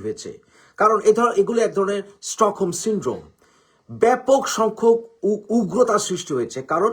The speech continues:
যা বললাম আপনাদেরকে, অসংখ্য মাদ্রাসার ছাত্র এবং বিশেষ করে ছাত্ররা তারা বড় হয়েছে এখন, কিন্তু তাদের ভিতরে আন্ডারলাইন ওই যে তারা অল্প বয়সে মাদ্রাসা বলাৎকার হয়েছে, এর ফলে তাদের ভিতরে মানসিক রোগ চরম আকার ধারণ করেছে,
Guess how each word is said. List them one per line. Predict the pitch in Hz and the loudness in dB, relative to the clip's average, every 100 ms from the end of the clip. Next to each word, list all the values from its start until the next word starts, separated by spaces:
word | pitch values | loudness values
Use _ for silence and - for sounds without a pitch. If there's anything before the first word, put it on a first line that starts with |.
| - - | -4 -2
যা | 151 | 0
বললাম | 170 170 165 | 0 -2 -4
আপনাদেরকে, | 165 160 160 196 208 - _ - _ _ - | -8 -10 -8 -8 -10 -16 _ -20 _ _ 4
অসংখ্য | 214 - 254 247 233 - 220 220 - - - 151 | 4 4 0 -2 -6 0 4 4 2 -10 -2 2
মাদ্রাসার | 165 127 175 185 - 196 190 190 _ _ - | 2 0 0 0 2 0 0 -4 _ _ -6
ছাত্র | 175 175 - - 185 | 0 0 -2 -2 -2
এবং | 147 165 | -2 -4
বিশেষ | 160 170 - | -6 -8 -4
করে | 185 185 - | -4 -4 -2
ছাত্ররা | 202 220 - 165 - _ - - _ | -2 -2 -4 -6 -6 _ -20 -20 _
তারা | 160 170 165 110 | 2 4 2 4
বড় | 190 240 190 | 6 6 4
হয়েছে | 170 - 123 | 2 0 -6
এখন, | 95 131 - _ - | -8 -12 -14 _ -4
কিন্তু | 202 | 0
তাদের | 190 180 190 | 2 2 0
ভিতরে | 190 180 175 | -2 -2 0
আন্ডারলাইন | 175 185 180 175 175 120 92 - - 190 | 2 2 0 0 -2 -4 -10 -20 2 4
ওই | 220 | 4
যে | 233 | 2
তারা | 208 190 185 175 | -2 -2 -2 -4
অল্প | 175 180 | -2 -4
বয়সে | 175 170 170 139 | -2 -4 -6 -6
মাদ্রাসা | 135 139 165 156 - | -6 -6 -8 -8 -4
বলাৎকার | 151 190 208 190 | -2 -2 -4 -4
হয়েছে, | 190 190 208 - - - | -4 -6 -12 -14 -20 4
এর | 214 | 4
ফলে | 220 202 | 6 2
তাদের | 175 170 | 0 -4
ভিতরে | 160 147 117 | -4 -6 -2
মানসিক | 160 170 180 - | -2 -2 -4 -4
রোগ | 160 147 - | -4 -4 0
চরম | 247 240 240 202 | 2 4 4 2
আকার | 170 110 | -2 -8
ধারণ | 110 110 101 | -8 -12 -12
করেছে, | - - - | -16 -20 -20